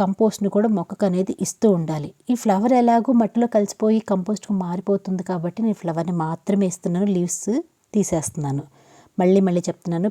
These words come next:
పెస్ట్ అటాక్ అయినా, ఫంగస్ అటాక్ అయిన ఆకులు మాత్రం మట్టిలో పెట్టకండి. హెల్దీగా ఉన్న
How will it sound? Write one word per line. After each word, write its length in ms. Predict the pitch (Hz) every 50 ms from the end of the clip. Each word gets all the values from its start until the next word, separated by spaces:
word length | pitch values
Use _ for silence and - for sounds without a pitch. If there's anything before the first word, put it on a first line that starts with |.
| - -
పెస్ట్ 220 | 180 - - - 190
అటాక్ 300 | 185 - 185 175 - 175 160
అయినా, 200 | 156 160 165 165 -
ఫంగస్ 300 | - 165 165 185 180 - 190
అటాక్ 240 | 165 - 175 165 - 165
అయిన 180 | 165 165 156 151
ఆకులు 240 | 151 - 175 170 170 160 160
మాత్రం 260 | 156 - - 262 285 294 233
మట్టిలో 240 | 156 - - 185 175 -
పెట్టకండి. 540 | 160 - - 175 - 156 156 160 170 285 339 339 _ - - - - - _ _ -
హెల్దీగా 360 | 175 170 170 170 170 160 165 165
ఉన్న 100 | 160